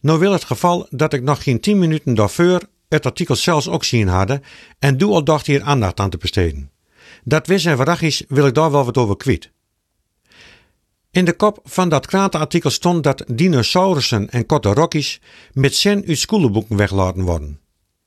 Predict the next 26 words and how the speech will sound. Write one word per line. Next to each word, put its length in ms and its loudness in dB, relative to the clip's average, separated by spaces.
Het 140 0
blijkt 320 -2
dat 180 0
de 80 0
belangrijke 600 0
uitgevers 640 0
van 140 0
schoolboeken 580 0
in 180 0
ons 140 0
land 380 -2
hun 180 2
schrijvers 520 0
en 220 0
illustrators 680 0
weten 340 0
laten 440 0
wat 220 -2
niet 220 0
in 80 0
de 120 2
lesboeken 500 -2
komen 280 0
mag. 340 -4
En 160 0
dat 240 0